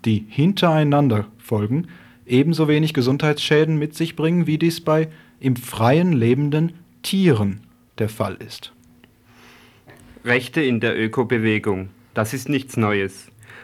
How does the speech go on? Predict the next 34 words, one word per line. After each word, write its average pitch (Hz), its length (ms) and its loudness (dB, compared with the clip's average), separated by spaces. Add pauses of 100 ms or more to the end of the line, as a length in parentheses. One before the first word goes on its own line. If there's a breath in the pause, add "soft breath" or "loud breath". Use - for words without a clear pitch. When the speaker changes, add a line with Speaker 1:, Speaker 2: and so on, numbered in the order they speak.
(100)
Speaker 2:
und 127 140 0
meines 143 340 2
Erachtens 139 500 -4
auch 117 260 -4
kein 120 240 -2
Wunder. 98 420 -6 (720 loud breath)
Kämpft 135 300 0
doch 175 100 -2
die - 140 -8
Ökobewegung 139 800 -2
für 123 140 -8
die 113 140 -2
abstrakte - 600 -4
Natur 131 640 -4
und 127 360 -4
das 127 180 -4
Leben. 101 500 -4 (340)
Auf 117 220 -2
einen 139 260 2
Nenner 135 240 0
gebracht 139 480 -6
geht 135 180 -2
es 127 140 -8
ihr 135 200 0
um 120 160 0
die 123 120 -6
Verschmelzung 123 680 -2
des 127 160 -8
Menschen 117 400 -2
mit 117 140 -2
der 120 80 2
Natur. 107 560 -4 (720 loud breath)
Die 131 60 -2
Prioritäten 135 1000 0